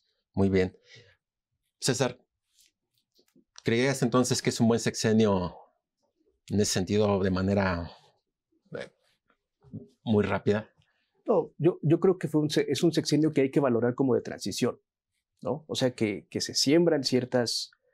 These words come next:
Speaker 2: políticas, cierta forma de mirar el desarrollo, eh, que, en un concepto mucho más completo que solo crecimiento económico, y que hay que analizar justamente hacia dónde tendría que ir el modelo,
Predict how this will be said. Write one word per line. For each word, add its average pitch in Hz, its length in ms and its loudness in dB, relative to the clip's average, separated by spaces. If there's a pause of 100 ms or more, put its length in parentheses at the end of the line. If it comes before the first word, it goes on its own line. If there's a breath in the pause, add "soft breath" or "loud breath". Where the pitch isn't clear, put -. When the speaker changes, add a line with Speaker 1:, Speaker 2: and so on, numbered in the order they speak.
(360)
Speaker 2:
políticas, 143 840 0 (160)
cierta 113 380 0
forma 135 400 2
de 110 120 -2
mirar 113 320 -2
el 113 260 -2 (160)
desarrollo, 123 680 0 (140)
eh, - 240 -12
que, - 120 -14 (160)
en 117 120 -6
un 113 40 -8
concepto 120 380 0
mucho 135 260 2
más 131 200 2
completo 123 420 -2
que - 80 -6
solo 117 300 0
crecimiento 117 480 -6
económico, 120 580 -6 (880 soft breath)
y 143 140 2
que 147 100 2
hay 139 140 0
que 156 420 4
analizar 127 680 0 (300)
justamente 135 480 0
hacia 120 160 0
dónde 135 220 2
tendría 113 260 -2
que 110 140 -6
ir 113 160 -2
el 104 80 -6
modelo, 104 360 -10